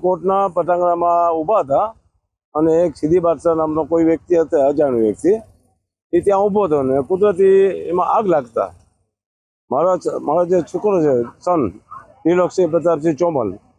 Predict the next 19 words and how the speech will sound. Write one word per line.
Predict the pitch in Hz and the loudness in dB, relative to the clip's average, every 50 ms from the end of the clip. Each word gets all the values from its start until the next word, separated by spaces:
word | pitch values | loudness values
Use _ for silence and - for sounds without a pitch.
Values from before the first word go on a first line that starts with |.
| _ _ _ _ _ _ - | _ _ _ _ _ _ -4
અને | 147 160 160 | -2 0 2
મોહનભાઈ | 147 139 139 156 180 190 185 180 180 180 | 2 2 0 0 0 0 0 0 0 0
જુંગી, | 160 147 160 190 196 185 139 104 87 - _ _ _ _ _ _ _ _ _ _ _ - | 2 2 2 2 2 2 0 -2 -4 -8 _ _ _ _ _ _ _ _ _ _ _ 0
કે | 175 | 0
એ | 185 185 | 2 2
બંને | 170 160 165 175 190 196 | 2 2 2 2 2 2
જે | 190 202 196 | 2 0 0
પોતાના | 175 170 185 - 208 214 202 196 | 0 -2 -2 0 0 0 0 -2
કપડાં | 165 190 180 214 202 175 | -2 -2 -2 0 0 0
કાઢી | 180 202 202 190 202 175 151 143 - - _ _ - | 0 -2 0 0 2 2 2 0 0 -4 _ _ -4
અને | 165 175 180 | -2 0 0
આ | 175 175 151 147 165 185 190 | 0 0 0 0 0 0 2
જે | 190 196 196 196 196 190 190 180 151 127 - | 2 2 2 2 2 2 0 -2 -6 -6 -4
સળગતા | - 170 190 202 - - 196 190 | -2 0 0 0 0 0 -2 0
મા-, | 170 170 170 170 151 151 147 139 - - 143 | 0 0 0 0 -2 -4 -10 -14 -12 -6 -4
માણસનું, | 160 185 202 202 - 185 180 139 123 107 - - - _ _ _ _ _ _ _ _ _ _ _ _ _ _ _ - | -2 -2 -2 -2 -4 -4 -4 -4 -4 -6 -10 -16 -20 _ _ _ _ _ _ _ _ _ _ _ _ _ _ _ -4
માણસે | 139 151 185 190 180 180 | -2 0 0 0 0 0
બચાવી | 185 175 196 196 226 220 202 175 | 0 0 0 0 2 2 2 2
લીધો | 156 127 123 123 | 0 0 0 -2